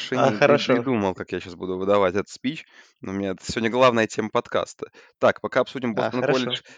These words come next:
Speaker 2: Техас Стейт. Да, реально неожиданная
Speaker 1: Мгм.
Speaker 2: игра. Еще и по ходу тр-, четвертой четверти Бостон Колледж проигрывал. Э, конечно, сезон идет, они, проводят они два ноль, но вопрос это вызвала эта игра. Ну, знаешь, к-, по такому сезону, э,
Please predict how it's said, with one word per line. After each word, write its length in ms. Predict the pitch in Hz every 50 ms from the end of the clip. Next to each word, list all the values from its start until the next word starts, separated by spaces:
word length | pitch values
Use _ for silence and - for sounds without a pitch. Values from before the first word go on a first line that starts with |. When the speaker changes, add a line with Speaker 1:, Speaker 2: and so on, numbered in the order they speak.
| _ _
Speaker 2:
Техас 340 | - 120 - - 117 117 -
Стейт. 640 | - - - - _ - 139 165 214 226 - - _ - _ _
Да, 220 | - 123 107 98
реально 240 | 92 110 120 110 95 95
неожиданная 420 | 101 110 120 123 101 98 95 95
Speaker 1:
Мгм. 0 |
Speaker 2:
игра. 360 | 95 90 104 113 127 147 185 - - _ _ _
Еще 200 | - - - 127
и 40 | 117
по 140 | - 123
ходу 480 | - - 135 131 120 117 110 104 101 - - - _ _ _ _ _ _
тр-, 100 | - 120
четвертой 380 | 104 - - - 143 135 131 131
четверти 320 | - 143 127 135 117 -
Бостон 320 | 123 104 120 117 - 131 117
Колледж 320 | - - 123 120 - - -
проигрывал. 600 | - 107 107 123 147 165 156 143 123 107 98 - - - - - _ _
Э, 240 | - 95 95 98 98
конечно, 380 | - - 120 117 127 - 139 135
сезон 320 | - 135 123 135 131 127
идет, 140 | 123 127 120
они, 160 | 127 120 123 117 113 - -
проводят 300 | - 120 120 123 123 127
они 100 | 120 117
два 220 | 113 110 117 123 120
ноль, 320 | 120 123 135 156 202 220
но 280 | 160 127 123 123 120 - - - - - _ _ _ _
вопрос 580 | - 110 110 113 107 - 143 143 131 110 - -
это 140 | 98 - 92
вызвала 320 | 98 101 92 95 95 92
эта 260 | 92 90 - - 98
игра. 300 | 95 98 101 104 110 120
Ну, 380 | 131 123 113 117 117 120 120 101
знаешь, 200 | 107 107 135 147
к-, 440 | - - - - 127 - - - 120 -
по 80 | -
такому 320 | - 147 - 143 160 160 151
сезону, 600 | - - 143 131 131 156 185 214 220 190 139 -
э, 1040 | - _ _ _ _ _ _ _ _ _ _ _ _ _ _ _ _ - _ -